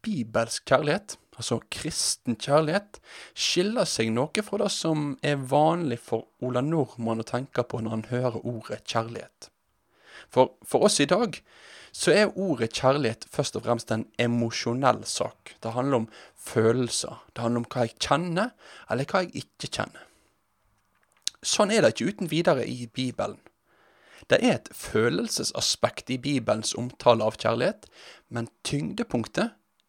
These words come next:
ligger på en annen plass. Og for å få fram dette poenget her, så må vi nå ha en liten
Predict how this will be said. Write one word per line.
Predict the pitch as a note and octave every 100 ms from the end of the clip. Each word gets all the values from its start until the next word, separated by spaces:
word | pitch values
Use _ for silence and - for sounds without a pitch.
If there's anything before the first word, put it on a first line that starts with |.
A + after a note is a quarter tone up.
| _ -
ligger | D3+ B2 -
på | A2
en | -
annen | B2+ A#2+
plass. | - - - - - _ _ _ _ _ _ _ _ - - - - - - D3+
Og | D3+
for | E3
å | D#3+
få | D#3+
fram | - - A#3 C3 A2+
dette | B2+ - D#3
poenget | C#3 D3+ B2+
her, | G3+ - - -
så | - B2
må | C#3 C3+
vi | B2
nå | A#2+
ha | A#2+
en | A2+ A2+
liten | A#2 -